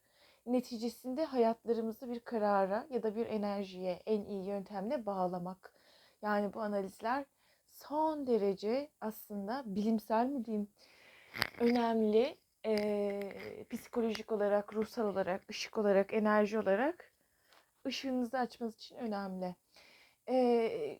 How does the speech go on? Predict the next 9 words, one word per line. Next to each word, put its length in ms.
kimi 220
insan 380
spora 440
gider, 500
biz 160
de 120
burada 300
tarot 340
açıyoruz. 720